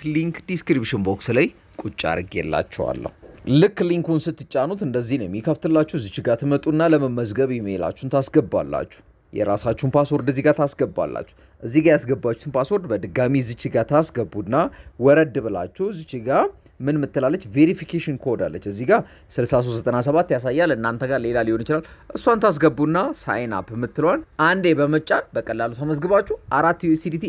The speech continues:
እንዴት እንደሰጣችሁ ደግሞ አሳያችኋለሁ። ልክ ሬጂስተር አድርጋችሁ ስገቡ እንደዚህ አይነት ማስታወቂያ ታያላችሁ። እንደነገርኳችሁ ይኸው እዚህ ጋር ሬጂስተር ስላደረጋችሁ ብቻ አራት ዩ ኤስ ዲ ቲ ይሰጣችኋል። ይህንን ካነበባችሁ በኋላ ስለ ዲቴል እንዴት እንደሆነ እዚህ ጋር ይነግራችኋል።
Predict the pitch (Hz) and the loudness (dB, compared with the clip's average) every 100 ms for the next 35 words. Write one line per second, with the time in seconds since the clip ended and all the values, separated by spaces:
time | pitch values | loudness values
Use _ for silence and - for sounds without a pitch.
0 | - 131 120 170 170 143 127 - 101 - | -8 -6 0 0 0 -2 -4 -4 -6 -2
1 | 120 202 262 165 113 82 82 - 67 69 | 0 0 0 2 0 -2 -6 -8 -8 -8
2 | 110 - - - - 117 151 175 170 151 | -10 -16 -20 -20 -12 0 2 4 4 4
3 | 135 - 135 127 135 160 143 - 117 127 | 2 -2 0 2 0 -2 -4 -8 -4 -2
4 | 135 135 101 110 117 107 131 131 156 156 | -2 -4 -4 -6 -6 -8 -6 -2 0 0
5 | 147 147 139 110 95 90 87 107 - 131 | 2 0 -2 -4 -6 -6 -4 -4 0 -2
6 | - 156 156 156 151 120 - - 123 139 | 2 2 2 2 0 0 -4 -4 -4 -2
7 | 104 95 98 113 - 139 - 226 339 - | -2 -2 -2 -4 -4 -8 -2 -2 -2 -8
8 | _ - 104 110 98 - 110 123 147 143 | _ -4 0 0 0 -2 -2 0 0 0
9 | 202 311 - 113 120 78 78 - - - | 2 0 -2 -8 -6 -6 -8 -10 -18 -20
10 | - - _ 170 226 233 214 214 151 127 | -20 -20 _ 4 4 0 -2 0 0 0
11 | 95 92 - 95 95 139 185 - 117 113 | -2 -4 -4 -4 -2 0 0 -2 -2 -2
12 | 120 139 165 175 95 90 95 113 117 151 | -4 -2 0 0 -2 -8 -6 -2 0 0
13 | 139 104 104 - 392 - _ _ _ _ | -2 0 0 0 -2 -16 _ _ _ _
14 | 139 160 143 113 98 - - | 0 2 2 0 -4 -8 -18